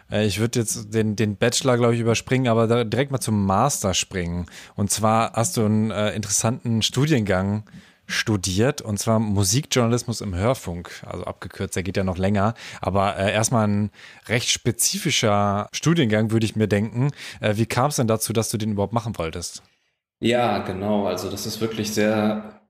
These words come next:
Speaker 2: speziell und, ähm, du meintest, den Bachelor müssen wir kurz überspringen, aber ja, also
Speaker 1: Du kannst auch gerne auf den Bachelor eingehen.
Speaker 2: Nur kurz als Vorgeschichte, also ich hatte eben im Bachelor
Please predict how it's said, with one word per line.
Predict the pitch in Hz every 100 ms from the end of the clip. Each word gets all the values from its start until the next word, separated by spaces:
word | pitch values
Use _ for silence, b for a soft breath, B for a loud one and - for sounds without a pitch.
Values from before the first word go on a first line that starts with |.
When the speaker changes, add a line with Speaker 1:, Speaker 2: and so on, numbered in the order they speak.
| -
Speaker 2:
speziell | - - - 104 104 135 139
und, | - 110 107 104 104
ähm, | 104 101 101 101 101 101 -
du | 101
meintest, | 107 107 104
den | 104 98 95
Bachelor | 104 104 117
müssen | 101 104 - - - 104
wir | 98
kurz | - 107
überspringen, | 101 98 - - 113 117
aber | 101 98
ja, | 101 104
also | - 95 98 98 - -
Speaker 1:
Du | 117
kannst | 131 156 208
auch | 131
gerne | 165 175
auf | 135
den | 147
Bachelor | 160 165 127
eingehen. | 151 135 98 90 85 87 -
Speaker 2:
Nur | - 135
kurz | 131 113 -
als | 95
Vorgeschichte, | - 107 110 104 95 - 90
also | 87
ich | 95 104
hatte | - 92
eben | 92 95 95 - _ _ _ _ _ _ _ _ - -
im | 107 - 104
Bachelor | 107 107 - 107 101 101 -